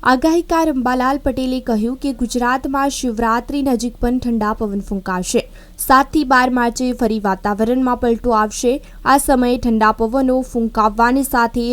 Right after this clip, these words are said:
વધારા સાથે અંધારિયું વાતાવરણ ઊભું થવાની શક્યતાઓ છે. એક પછી એક આવતા વેસ્ટર્ન ડિસ્ટર્બન્સને કારણે ચૌદ થી વીસ માર્ચે પણ વાદળછાયું અને રાજ્યના કેટલાક ભાગોમાં વરસાદી છાંટાની શક્યતા રહેલી છે.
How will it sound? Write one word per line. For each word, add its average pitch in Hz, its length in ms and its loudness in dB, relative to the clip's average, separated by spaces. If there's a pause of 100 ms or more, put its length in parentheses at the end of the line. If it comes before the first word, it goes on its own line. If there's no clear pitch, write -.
(100)
વધારા 220 380 0
સાથે 233 500 0
અંધારિયું 220 640 0
વાતાવરણ 214 640 0
ઊભું 185 300 -4
થવાની 226 440 0
શક્યતાઓ 170 560 -4
છે. 208 220 -2 (500)
એક 302 320 2
પછી 269 380 0
એક 262 180 -4
આવતા 233 240 0 (140)
વેસ્ટર્ન 214 340 -2
ડિસ્ટર્બન્સને 254 640 -2 (100)
કારણે 226 380 0 (160)
ચૌદ 214 260 0
થી 226 140 -2 (100)
વીસ 269 240 0
માર્ચે 233 460 -2
પણ 233 180 0
વાદળછાયું 202 880 0 (160)
અને 285 240 2
રાજ્યના 262 420 2 (120)
કેટલાક 247 480 -2
ભાગોમાં 226 580 2
વરસાદી 226 640 -2
છાંટાની 220 480 0
શક્યતા 214 400 -6
રહેલી 175 320 -4
છે. 202 200 -2